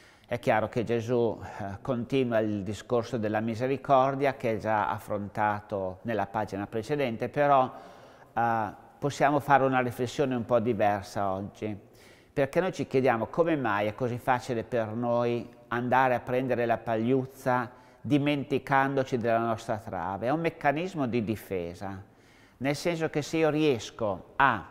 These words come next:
attribuire il male all'altro, quindi la colpa è dell'altro, il male è dell'altro, io sono, come dire,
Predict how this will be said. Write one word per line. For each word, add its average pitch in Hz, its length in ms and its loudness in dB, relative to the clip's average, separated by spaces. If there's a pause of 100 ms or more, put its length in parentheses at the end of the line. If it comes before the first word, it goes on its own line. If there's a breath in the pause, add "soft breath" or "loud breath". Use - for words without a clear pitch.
(880 soft breath)
attribuire 139 920 4
il 127 80 0
male 117 640 2
all'altro, 117 1200 0
quindi 107 260 -2
la 117 180 2
colpa 135 520 2
è 123 40 2
dell'altro, 120 760 0
il 113 100 -4
male 117 280 0
è 117 40 -2
dell'altro, 120 960 2
io 131 260 2
sono, 127 340 -4
come 120 240 -4
dire, 113 440 0